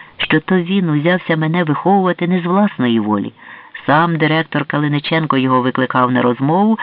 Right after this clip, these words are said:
і неабияк настрахав. Григорій про це розповість лише тоді, коли виряджатиме мене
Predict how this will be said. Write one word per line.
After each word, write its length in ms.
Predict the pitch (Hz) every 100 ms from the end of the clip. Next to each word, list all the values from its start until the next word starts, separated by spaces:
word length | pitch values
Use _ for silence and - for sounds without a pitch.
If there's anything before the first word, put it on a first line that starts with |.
| - -
і 140 | 147
неабияк 640 | 147 123 117 127 165 151 143
настрахав. 680 | 143 - 127 - 113 117 117 _ -
Григорій 500 | 123 139 147 233 190
про 160 | 147 123
це 200 | 139 131
розповість 460 | 123 120 143 156
лише 240 | 131 - 123
тоді, 320 | 123 165 180 - -
коли 220 | 123 120
виряджатиме 680 | 120 120 107 131 151 139 131
мене 320 | 131 127 123